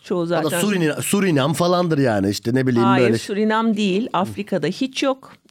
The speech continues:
Speaker 1: Çok ilginç. Son, Afrika'daki son mutlak monarşi
Speaker 2: Asya'da falan.
Speaker 1: seksen altıda. Asya'da da bir tane var, Brunei.
Speaker 2: Brunei, ha,
Speaker 1: Hepsi,
Speaker 2: Brunei.
Speaker 1: hepsi Orta Doğu'da ya.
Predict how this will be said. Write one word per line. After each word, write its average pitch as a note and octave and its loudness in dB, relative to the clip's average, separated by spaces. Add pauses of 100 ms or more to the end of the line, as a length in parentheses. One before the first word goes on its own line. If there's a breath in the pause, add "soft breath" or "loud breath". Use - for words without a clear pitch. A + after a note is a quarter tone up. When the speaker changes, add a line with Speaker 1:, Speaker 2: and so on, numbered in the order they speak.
(100)
Speaker 1:
Çok G#3+ -6
ilginç. F3 -6
Son, A3 -4
Afrika'daki G#3+ -4
son A3 -2
mutlak F#3 -2
monarşi F#3 -2
Speaker 2:
Asya'da D#3+ -2
falan. G#2 0
Speaker 1:
seksen C#3+ -2
altıda. F#3+ -2 (600)
Asya'da G3+ -2
da F#3 0
bir F#3+ -6
tane F#3+ -2
var, G3 -2
Brunei. G#3 0 (140)
Speaker 2:
Brunei, A#2+ 0
ha, C#3+ 0
Speaker 1:
Hepsi, B2+ -2
Speaker 2:
Brunei. C#3+ 0 (300 soft breath)
Speaker 1:
hepsi C4+ -4
Orta C4+ 0
Doğu'da G3+ 0
ya. G#3 0